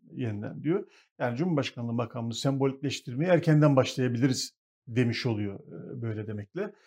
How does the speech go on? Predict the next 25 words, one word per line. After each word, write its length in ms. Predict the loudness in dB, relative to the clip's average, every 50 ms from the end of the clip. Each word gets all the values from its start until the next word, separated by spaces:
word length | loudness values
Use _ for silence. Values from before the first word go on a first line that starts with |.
| _ _ _ _ _ _ _ -8
E, 160 | -6 -2 0
ve 100 | 0 2
zaten 340 | 4 4 4 4 2 -2 0
parlamenter 500 | 0 0 0 0 -2 -2 -4 -4 -6 -4
sisteme 340 | -4 -4 -4 -4 -6 -6
gideceğimiz 500 | -4 -4 -4 -4 -4 -2 -2 0 0 -2
için 240 | -2 -6 -8 -6 -6
de 60 | -2
bu 120 | -2 0 0
dönem 240 | 0 -2 -2 -2 -2
böyle 200 | -2 -2 -2 -2
geçer. 340 | -2 -4 -4 -4 -6 -4
Burada 280 | -2 -2 -2 -2 -2 -2
bir 140 | -2 -6 -6 _ _
Erdoğanlaşma, 920 | 0 0 2 4 4 2 4 4 2 0 0 0 -2 -4 -4 -4 -4 -4 _ _ _ _ _ _ _ _ _
kudretli, 580 | -4 -2 -2 0 0 -2 -2 -2 _ -12 -12 -12
bütün 180 | -10 -8 -6 -6
yetkileri 420 | -6 -6 -8 _ -10 -10 -8 -8
kullanan 340 | -8 -8 -8 -6 -6 -6 -6
bir 60 | -6
Cumhurbaşkanı, 640 | -6 -6 -6 -4 -4 -6 -6 -8 -6 -6 -6 -6 -6 -10 _ _ _ _ _ _ _ _ -6
e, 60 | -4 -4 -2 -2 -2 -2 -2 -2 -2 -2 -4 -4 -4 -6 -6 -8 -10 -10 -12 -14 -12 -8 0
durumuna 400 | 2 2 2 2 2 2 2 2
düşmeyiz 520 | 2 0 -2 0 4 6 6 6 4 2 -2
diyor. 240 | -2 -2 -2 -2